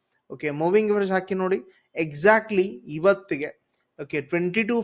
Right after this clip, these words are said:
five hundred and sixty ಟ್ವೆಂಟಿ ಡೇ ಮೂವಿಂಗ್ ಆವರೇಜ್ ಬಂದು ಕುತ್ಕೊಂತು. So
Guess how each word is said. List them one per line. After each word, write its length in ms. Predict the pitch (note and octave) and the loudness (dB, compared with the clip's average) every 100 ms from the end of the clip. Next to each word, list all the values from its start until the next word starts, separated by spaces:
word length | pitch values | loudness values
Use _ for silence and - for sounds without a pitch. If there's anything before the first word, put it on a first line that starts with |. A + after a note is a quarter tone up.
| A3+ | 2
five 180 | F#3+ F#3+ | 4 4
hundred 160 | F3+ F3+ | 2 0
and 60 | E3+ - | -2 -6
sixty 340 | - - F#3 E3+ - _ _ _ - | -8 -6 -4 -6 -12 _ _ _ -4
ಟ್ವೆಂಟಿ 280 | E3 E3 G3+ | -4 2 6
ಡೇ 60 | G3+ G3 | 6 4
ಮೂವಿಂಗ್ 300 | E3 E3+ E3+ D#3+ | 0 -2 -2 -4
ಆವರೇಜ್ 240 | D#3 D3+ C#3+ | -4 -6 -6
ಬಂದು 220 | C#3+ F3 F3+ | -6 -6 -8
ಕುತ್ಕೊಂತು. 560 | - _ C3 B2+ B2 - _ _ _ - | -14 _ -14 -14 -16 -20 _ _ _ -18
So 80 | - | -6